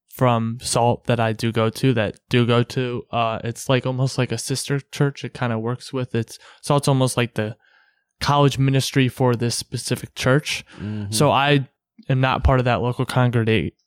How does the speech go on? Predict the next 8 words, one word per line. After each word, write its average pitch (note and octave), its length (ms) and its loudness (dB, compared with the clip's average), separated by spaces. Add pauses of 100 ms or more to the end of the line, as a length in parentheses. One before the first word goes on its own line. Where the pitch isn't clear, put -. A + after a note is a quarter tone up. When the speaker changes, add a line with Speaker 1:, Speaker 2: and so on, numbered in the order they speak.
(120)
Speaker 1:
congregation B2+ 720 2
right A2+ 180 0
now. A#2+ 420 0 (100)
I A#2+ 140 0
think B2+ 220 0
for - 140 0
me B2 140 4
personally, D#3 640 2